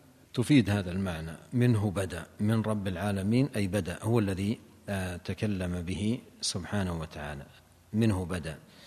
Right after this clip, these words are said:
وإليه يعود، وإليه يعود، أي إلى الله عز وجل في، آه، آخر، آه، الزمان، حيث يرفع القرآن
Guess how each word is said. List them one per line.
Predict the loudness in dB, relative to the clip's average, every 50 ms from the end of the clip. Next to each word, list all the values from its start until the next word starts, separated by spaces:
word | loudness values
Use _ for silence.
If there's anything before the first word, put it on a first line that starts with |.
| -20 -20 -20 -20 -20 -20 -20 -20 -20 -20 -20 -20 -12 -2
وإليه | 0 2 4 6 6 8 8 8 10 10 10 8 8 8
يعود، | 6 6 6 4 4 4 2 0 -2 -6 -14 -16 -20 -20 -20 -20 -20 -20 -20 -20 -20 _ _ -6
وإليه | -2 0 2 4 4 6 6 6 4 4 2 0
يعود، | 0 0 0 2 2 2 2 0 -2 -10 -20 -20 -20 -20 -12 _ 0
أي | 2 4 4 4 2 2 0
إلى | -2 -2 0 2 4 4 4
الله | 2 2 2 0 0
عز | 0 0 -2 -2 -2 -4 -4
وجل | -4 -4 -4 -2 0 0 2 2 0 -2 -6 -12 -18 -20 -20 -20 -20 -20
في، | -8 -2 -2 0 0 0 0
آه، | -2 -4 -4 -6 -8 -10 -12 -16 -20 -20 -20 -20 -20 -20 -20 _ _ _ 0
آخر، | 2 2 2 2 2 2 2 0 -2 -6 -8 -6 -4
آه، | -2 -2 -2 -2 0 2
الزمان، | 2 2 2 2 0 2 2 4 4 4 4 4 4 2 0 -6 -14 -20 -20 -20 -20 _ _ -14
حيث | -12 -2 2 4 6 6 4 2 2 0 0 0 -2 -4 -6 -8 -12 -14 -18 -20 -20 -20 -20 _ _ _ _ _ _ _ _ _ _ _ 4
يرفع | 6 6 6 6 4 0 -2 -6 -6 -8 -10 -14 -10 -8
القرآن | -8 -6 -6 -8 -10 -10 -8 -8 -8 -10